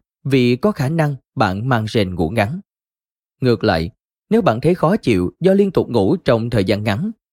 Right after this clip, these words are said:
thì có lẽ bạn không phải là người ngủ ngắn. Nếu bạn cảm thấy, "Ồ, tôi thiếu ngủ mỗi ngày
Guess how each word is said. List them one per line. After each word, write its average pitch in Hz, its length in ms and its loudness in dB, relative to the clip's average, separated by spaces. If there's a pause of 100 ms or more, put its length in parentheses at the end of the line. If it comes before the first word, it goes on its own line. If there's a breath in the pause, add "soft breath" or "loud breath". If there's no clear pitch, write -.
(120)
thì 123 300 2
có 220 140 0
lẽ 156 340 2
bạn 131 220 0
không 202 320 -2
phải 117 260 0
là 185 140 0
người 113 200 0
ngủ 95 180 0
ngắn. 123 280 -2 (1000)
Nếu 127 280 4
bạn 120 220 0
cảm 104 160 0
thấy, 151 300 0 (500)
"Ồ, 92 240 -2 (500)
tôi 170 120 4
thiếu 170 160 2
ngủ 147 240 2
mỗi 139 240 2
ngày 117 300 0